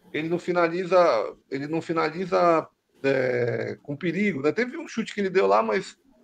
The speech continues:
o goleiro pegou de boa. Então, é, sei lá, cara, o John John não, é, não consigo entender o, é, o papel dele quando ele tá dentro de campo.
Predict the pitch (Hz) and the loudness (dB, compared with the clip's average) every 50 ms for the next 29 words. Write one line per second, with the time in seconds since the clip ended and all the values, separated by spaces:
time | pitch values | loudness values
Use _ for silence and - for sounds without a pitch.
0 | _ _ _ - 151 160 175 180 180 180 175 175 165 175 170 160 180 151 147 175 | _ _ _ 0 2 6 6 6 6 6 4 2 4 4 2 2 0 -2 0 2
1 | 175 165 156 - 196 202 202 202 202 202 - - _ _ _ _ - - 156 165 | 2 2 0 0 -2 -2 -2 -2 -4 -8 -16 -20 _ _ _ _ -2 2 4 4
2 | 165 165 160 156 151 147 147 - - - - 226 220 170 165 - - 131 120 117 | 6 6 6 6 6 4 2 0 -4 -4 -2 2 4 4 4 4 4 4 4 6
3 | 117 117 123 127 123 156 147 139 135 165 175 175 175 175 175 170 170 165 160 151 | 6 4 2 0 0 0 0 0 0 0 0 0 0 0 0 0 0 0 0 0
4 | 147 139 127 123 123 123 123 120 117 117 117 123 123 120 156 170 151 - - 170 | 2 2 0 0 -2 -6 -8 -8 -8 -6 -6 -6 -6 -4 -4 -4 -4 -4 -4 -6
5 | 165 165 165 151 143 139 143 156 147 127 117 143 151 160 156 147 135 131 131 123 | -6 -2 -2 -2 -2 -2 -2 -2 -2 -2 -2 0 0 0 0 -2 -4 -4 -6 -6
6 | 123 120 - _ _ _ _ _ _ - 131 123 127 131 123 120 117 110 110 110 | -10 -12 -18 _ _ _ _ _ _ -12 -8 -4 -2 -2 -2 -2 -4 -6 -10 -12
7 | 120 135 - - 151 147 - - - 175 202 208 175 135 147 156 175 180 180 190 | -14 -2 4 8 8 8 8 8 6 8 8 8 6 4 4 2 4 4 2 0
8 | 180 185 - - 165 160 165 160 151 - 160 151 151 156 160 160 160 170 160 175 | -2 -4 -2 -2 0 2 0 0 2 6 6 6 6 4 0 -4 -4 -6 -8 -8
9 | 170 - 156 120 113 113 120 | -6 -2 0 0 0 -2 -4